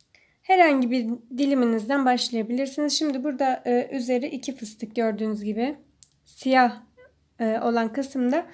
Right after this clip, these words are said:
üzeri iki fıstık olan sıranın tam ortasına, iki fıstığın ortasına ipimi sabitliyorum. Bakın böyle çapraz bir şekilde çıkarttım tığımı.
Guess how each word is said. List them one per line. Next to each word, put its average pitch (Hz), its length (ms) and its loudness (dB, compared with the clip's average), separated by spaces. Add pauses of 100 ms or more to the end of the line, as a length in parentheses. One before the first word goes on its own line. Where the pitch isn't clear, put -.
(280)
üzeri 285 300 0
iki - 240 -4
fıstık - 380 -8
olan 247 360 0 (180)
sıranın 285 680 -2 (560)
tam 339 260 2
ortasına, 277 580 2
iki 302 260 -6
fıstığın 247 400 -4
ortasına 277 600 -2
ipimi 277 340 -2
sabitliyorum. 220 680 -2
Bakın 233 320 -4
böyle 247 480 0 (220)
çapraz 262 500 -4
bir 208 60 -8
şekilde 226 600 -6 (680)
çıkarttım 220 580 0
tığımı. 294 540 -4